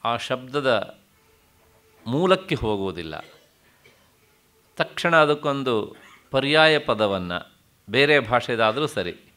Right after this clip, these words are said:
ಹೇಳಿಬಿಟ್ಟು ಕೈ ತೊಳ್ಕೊಂಡು ಬಿಡ್ತೇವೆ. ಹಾಗಾಗಿ ದಕ್ಷ ಅಂದರೆ ಏನು ಅಂತ ಕೇಳಿದರೆ ಕೇಪಬಲ್ ಅಂತ ಅಥವಾ ಏಬಲ್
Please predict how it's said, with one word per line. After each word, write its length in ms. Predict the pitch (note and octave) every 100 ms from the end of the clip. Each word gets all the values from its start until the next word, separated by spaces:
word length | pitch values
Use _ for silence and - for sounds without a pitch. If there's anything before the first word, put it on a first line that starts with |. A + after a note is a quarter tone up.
| _ _
ಹೇಳಿಬಿಟ್ಟು 440 | C3+ A#2+ B2 C#3+
ಕೈ 160 | - B2+
ತೊಳ್ಕೊಂಡು 360 | A#2 G2+ F#2
ಬಿಡ್ತೇವೆ. 460 | E2 D#2+ - - - _ _ _ _ _ _ _
ಹಾಗಾಗಿ 420 | - A#2 G#2+ G2+
ದಕ್ಷ 360 | B2+ - - D3
ಅಂದರೆ 560 | D3 D3+ D3+ D3+ D3+
ಏನು 240 | B2+ C3+ B2+
ಅಂತ 180 | A#2 A2
ಕೇಳಿದರೆ 300 | A#2+ D#3 B2+
ಕೇಪಬಲ್ 880 | - C#3 C3 A2+ G#2 B2+ A#2+ G#2+
ಅಂತ 200 | F#2+ G#2+
ಅಥವಾ 560 | F2+ - _ - - D3
ಏಬಲ್ 840 | C3+ A2+ A2 F#2 A#2+ B2+ F#2 D#2